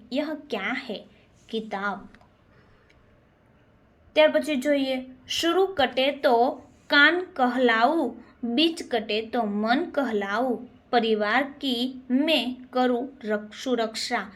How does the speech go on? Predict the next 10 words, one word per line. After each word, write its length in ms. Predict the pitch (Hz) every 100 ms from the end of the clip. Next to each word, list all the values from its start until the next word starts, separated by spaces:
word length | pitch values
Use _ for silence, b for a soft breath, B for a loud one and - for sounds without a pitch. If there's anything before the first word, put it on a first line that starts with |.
| B B B
बारिश 640 | 202 214 220 247 330 - -
आंधी 720 | 220 208 214 214 269 226 269 - -
धूप 340 | 240 269 277 277
से 440 | - 214 220 311 - -
रक्षा, 460 | 208 196 - 208 180 - - -
मकान। 640 | 214 220 220 208 208 175 - - _ _ _ _ _ _ _ _ _ _ - B B -
ત્યાર 160 | 247
પછી 200 | 247 254
આગળ 280 | 262 254 254
જોઈએ, 480 | 247 262 247 240 247